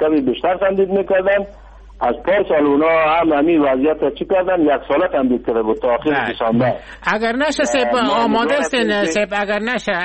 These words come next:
Speaker 2: اگر یک دفعه مهاجرین یک میلیون نفر افغانستان بیاید تا چی حد آماده هستین؟ یک دقیقه وقت دارین صاحب.
Speaker 1: ما، م،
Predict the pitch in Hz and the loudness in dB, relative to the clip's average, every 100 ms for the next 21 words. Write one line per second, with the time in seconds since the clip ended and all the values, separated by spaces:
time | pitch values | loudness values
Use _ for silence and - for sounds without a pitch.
0 | 196 196 202 233 208 196 202 196 190 214 | -4 -2 -2 -2 -4 -4 -2 -2 -2 -2
1 | 214 220 214 208 196 190 175 208 196 196 | 0 0 -2 -2 0 -2 -2 -4 -4 -4
2 | 185 - 214 196 185 - 180 - 233 196 | -6 -4 -4 -2 -4 -2 -4 -2 -2 -2
3 | 185 170 165 - 165 208 170 175 160 147 | -2 -2 -4 -4 -2 -2 -4 -4 -2 -2
4 | - 127 113 107 98 - - - - - | -4 -6 -6 -8 -12 -16 -20 -20 -20 -20
5 | - - - - - - - - - - | -20 -20 -20 -20 -20 -4 -2 -2 -6 -12
6 | - 127 131 127 143 170 175 165 143 131 | -4 0 2 2 2 2 2 2 2 2
7 | 123 117 113 110 110 110 | 2 2 2 0 0 0